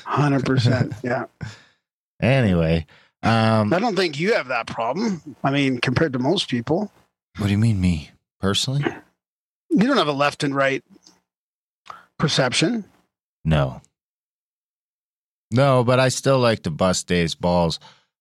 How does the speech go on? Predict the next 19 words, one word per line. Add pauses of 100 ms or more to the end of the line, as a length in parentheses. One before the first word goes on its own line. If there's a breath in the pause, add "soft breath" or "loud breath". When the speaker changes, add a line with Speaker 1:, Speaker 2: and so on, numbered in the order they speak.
Speaker 2:
uh,
mostly
about
Atlas
Shrugged. (480 soft breath)
Speaker 1:
Right. (760)
Speaker 2:
I
mean,
that's
what
it,
that's
how
this
always
devolves.
When
I, (540 loud breath)
anyway,